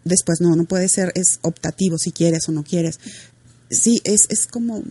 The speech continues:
aquí está, tú decides si lo tomas, porque es como el juego de Dios está ganado, siempre. Tú decides si lo llevas lento o vas rápido. Igual aquí,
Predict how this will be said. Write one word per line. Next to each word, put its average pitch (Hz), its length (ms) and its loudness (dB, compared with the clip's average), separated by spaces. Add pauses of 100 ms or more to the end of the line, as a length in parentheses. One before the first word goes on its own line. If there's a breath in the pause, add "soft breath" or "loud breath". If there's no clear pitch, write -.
(680 soft breath)
aquí 196 320 2
está, 226 360 0 (420)
tú 220 140 0
decides 220 420 2
si 208 80 2
lo 180 120 2
tomas, 185 360 2
porque 190 400 0 (840 soft breath)
es - 180 0
como 220 480 2 (140)
el 208 120 -2
juego 247 240 4
de 208 120 4
Dios 190 220 2
está 214 200 -2
ganado, 220 340 0 (340)
siempre. - 460 -2 (420 loud breath)
Tú 208 100 -2
decides 208 520 2 (100)
si 202 280 4
lo 180 140 6
llevas 185 400 4
lento 185 640 2
o 202 100 0
vas 175 220 0
rápido. 170 440 -4 (520 loud breath)
Igual 190 320 0
aquí, 233 320 -2